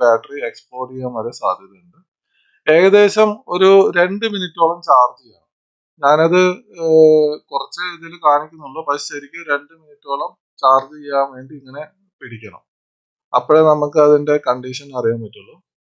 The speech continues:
ഒരു രണ്ട് മിനിറ്റ് ചാർജ് ചെയ്തതിന് ശേഷം നമ്മള്, ഏഹ്, ഈ മൾട്ടിമീറ്റർ കൊണ്ട് അതൊന്ന്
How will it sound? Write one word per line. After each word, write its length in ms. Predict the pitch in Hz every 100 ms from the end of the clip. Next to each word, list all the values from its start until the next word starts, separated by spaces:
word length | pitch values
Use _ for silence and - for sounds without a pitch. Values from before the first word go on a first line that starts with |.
| _ _ -
ഒരു 220 | 156 180
രണ്ട് 320 | 180 175 196
മിനിറ്റ് 600 | 233 202 175 160 185 180
ചാർജ് 420 | - 156 147 165 165
ചെയ്തതിന് 400 | 165 170 170 170
ശേഷം 640 | 151 127 123 123 127 190 _ _ _ _ _ _ _ -
നമ്മള്, 720 | 139 147 147 151 151 147 143 - 147
ഏഹ്, 520 | 139 139 135 135 147 _ _ _ _ _ _ 160
ഈ 320 | 160 165 160
മൾട്ടിമീറ്റർ 800 | 147 143 139 170 170 165 160 156
കൊണ്ട് 320 | 147 135 139
അതൊന്ന് 440 | 131 131 139 143